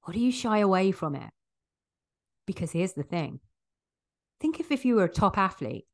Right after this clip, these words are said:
their coaches have to give them pretty harsh feedback, okay? And they use that feedback. They lean into that feedback. They don't take it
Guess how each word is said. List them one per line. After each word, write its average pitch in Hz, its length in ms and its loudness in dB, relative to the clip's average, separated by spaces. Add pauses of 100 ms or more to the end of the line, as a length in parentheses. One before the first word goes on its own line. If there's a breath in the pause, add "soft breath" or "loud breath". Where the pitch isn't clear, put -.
(420)
their 170 180 4
coaches 160 520 -2
have 151 200 -6
to 170 80 -4
give 175 220 0
them 170 280 0 (100)
pretty 170 200 0
harsh 220 240 2
feedback, 320 580 2 (680)
okay? 190 440 0 (680)
And 269 240 0 (380)
they 190 80 -2
use 220 320 6
that - 220 -4
feedback. 139 360 -6
They 165 100 -2
lean 208 420 4
into 220 240 2
that 165 180 -2
feedback. 147 280 -4
They 165 100 -2
don't 220 240 -2
take 214 260 0
it - 100 -6